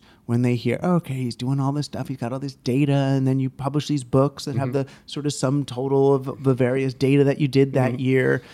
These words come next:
Speaker 1: your annual reports, as,
Speaker 2: Yeah.
Speaker 1: as they're called, um, they'll think, "Oh man, this guy's the enemy of Team Human."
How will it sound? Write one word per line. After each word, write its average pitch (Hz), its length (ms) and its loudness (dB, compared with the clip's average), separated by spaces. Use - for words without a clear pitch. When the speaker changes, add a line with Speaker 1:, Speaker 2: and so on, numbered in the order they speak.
Speaker 1:
your 139 160 0
annual 135 340 0
reports, 127 680 -4
as, 113 260 0
Speaker 2:
Yeah. 101 80 0
Speaker 1:
as 139 220 -6
they're 139 140 0
called, 139 360 0
um, 147 400 0
they'll 151 120 -2
think, 147 240 0
"Oh 151 320 2
man, - 640 -4
this 180 180 -2
guy's 135 280 -2
the 131 160 -6
enemy 220 440 2
of 135 120 -2
Team 143 280 2
Human." 123 420 2